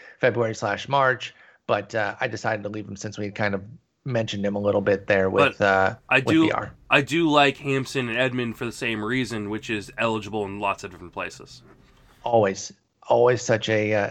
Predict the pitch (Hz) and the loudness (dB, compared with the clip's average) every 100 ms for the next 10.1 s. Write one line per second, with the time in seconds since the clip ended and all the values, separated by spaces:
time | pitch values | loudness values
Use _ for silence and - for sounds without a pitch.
0 | - 120 120 120 113 - 127 117 107 127 | -4 -4 -2 -2 -2 -2 0 0 2 4
1 | 127 117 120 131 117 139 135 - - 113 | 4 6 6 6 6 4 4 2 -6 -6
2 | 101 117 - 117 113 113 107 101 117 - | -2 -2 2 0 2 2 0 -2 -4 -4
3 | 104 101 101 101 98 - - - - - | -4 -2 -2 -2 -4 -6 -20 -20 -16 -4
4 | 107 104 98 101 104 98 107 104 98 110 | 0 0 0 2 2 2 0 0 -2 -4
5 | 98 98 98 98 98 98 101 98 98 98 | -2 0 0 0 0 0 2 4 2 -4
6 | - - 185 190 170 - 226 - 110 131 | -12 0 4 6 4 2 0 2 0 0
7 | 139 101 92 95 - - - - _ - | 0 -4 -4 -8 -12 -14 -20 -20 _ -4
8 | 143 135 131 - 156 190 156 - 135 123 | 0 0 -2 -2 0 2 0 0 -4 -4
9 | 123 - 123 - 113 113 110 107 110 104 | -4 -8 -10 -6 -2 -2 -2 -2 -2 -2